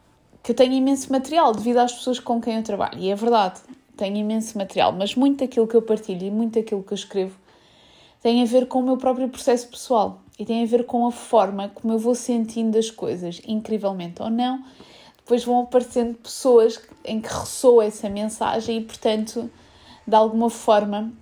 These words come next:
vou trabalhando em mim e vou trabalhando também nas pessoas. E, e é tão engraçado que esta perspectiva do que é que é sucesso e de como é que nós estamos a viver a nossa vida baseada nessa perspectiva,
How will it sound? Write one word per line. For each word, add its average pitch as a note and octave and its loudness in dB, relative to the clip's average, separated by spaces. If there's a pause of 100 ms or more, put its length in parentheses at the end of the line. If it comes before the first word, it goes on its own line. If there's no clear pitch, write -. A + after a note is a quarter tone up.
(200)
vou A3 4
trabalhando A3 0
em A3 0
mim A#3 0
e B3+ -4
vou A#3 0
trabalhando A3 2
também A3 -4
nas G#3 -6
pessoas. - -10 (140)
E, A#3+ 2 (760)
e B3 4
é B3+ 6
tão D#4 6
engraçado C4+ 2
que - -2
esta B3+ 2
perspectiva B3+ 0
do A3+ 0
que B3 0
é B3 2
que A#3+ 0
é A#3+ 6
sucesso G3+ -4 (1400)
e A3+ -4
de - -8
como A#3+ -2
é A#3+ -2
que A#3+ -6
nós B3 -2
estamos A3+ -2
a A3+ 6
viver A3 2
a G#3+ -2
nossa G#3 -4
vida G3+ -2
baseada A3 2
nessa G3+ -8
perspectiva, G3 -8